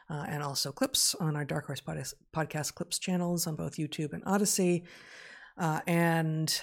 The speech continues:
uh, you can also support us by joining us at our Patreons,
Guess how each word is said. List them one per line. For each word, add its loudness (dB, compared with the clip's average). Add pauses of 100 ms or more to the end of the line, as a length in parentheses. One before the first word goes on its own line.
(140)
uh, 2
you 2
can 2
also 0
support -2
us -4
by -2
joining -4
us -4
at -6
our -6
Patreons, 4